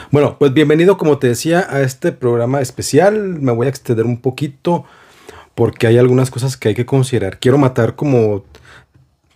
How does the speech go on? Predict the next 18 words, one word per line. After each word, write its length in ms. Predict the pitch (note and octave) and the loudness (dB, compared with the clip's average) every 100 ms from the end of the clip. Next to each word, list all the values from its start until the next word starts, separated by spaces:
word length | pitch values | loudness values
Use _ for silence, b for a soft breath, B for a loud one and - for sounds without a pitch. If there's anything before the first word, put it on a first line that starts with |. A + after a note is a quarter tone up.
| - | -8
diez 480 | C#3+ D#3+ D#3 C3+ | 0 4 4 4
mil 240 | C#3 D3+ E3 | 2 0 0
pájaros 480 | - C#3 E3 B2+ A2 | -4 -2 0 -2 -2
de 100 | A#2+ | -4
un 200 | C3+ C3+ | -4 -6
tiro. 460 | E3+ F#3 G#3+ - _ _ _ _ _ _ _ _ _ _ _ _ _ _ _ _ | -2 2 2 0 _ _ _ _ _ _ _ _ _ _ _ _ _ _ _ _
Algo 220 | - F3+ | 2 2
que 80 | F#3 | 2
está 180 | E3 D#3 | -2 -2
empezando 460 | C3+ E3+ E3 D3 D3+ | -2 -4 -2 -4 -4
a 40 | |
suceder 340 | D#3 C3+ A#2 | -10 -2 0
aquí 180 | C3 C3 | 0 -2
en 60 | B2 | -2
el 180 | C3 C3 | -2 -2
canal 300 | G#2+ G#2 A2+ | -4 -4 -6
este, 840 | A2 - B2+ B2 A2 A2 G2+ | -8 -4 -2 0 -4 -6 -8
eh, 100 | G#2 | -10